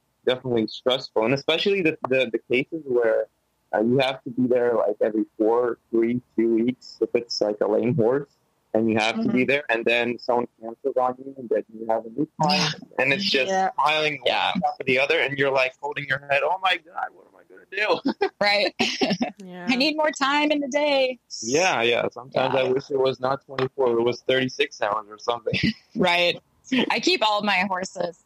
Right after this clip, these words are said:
Speaker 3: everybody on my schedule's on a four-week schedule, and, um, because I believe that that's what's best. I'd probably trim on a shorter schedule if I could, but,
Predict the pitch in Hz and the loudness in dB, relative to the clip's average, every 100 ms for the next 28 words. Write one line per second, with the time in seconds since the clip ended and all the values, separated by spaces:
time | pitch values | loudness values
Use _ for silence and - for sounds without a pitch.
0 | - 202 220 208 196 180 170 175 170 165 | -4 -2 0 2 0 0 -2 0 -4 -2
1 | 160 156 117 - 151 151 139 - - 120 | -4 -4 -6 -8 -8 -2 -4 -4 -4 -4
2 | 156 139 135 - 143 - 175 156 - _ | -2 -4 -6 -14 -12 -4 -2 -2 -6 _
3 | 277 269 254 233 208 196 185 185 170 175 | -4 0 0 -2 0 -2 -2 0 0 -2
4 | 156 - - 180 175 - 175 - 202 196 | -8 -8 -2 0 0 -2 -4 -2 -4 -4
5 | - 180 160 180 - 202 156 - 170 165 | -4 -4 -2 -2 -2 -4 -4 -6 -4 -2
6 | 151 - - - 214 170 165 170 156 | -4 -4 -6 -2 0 2 0 0 -2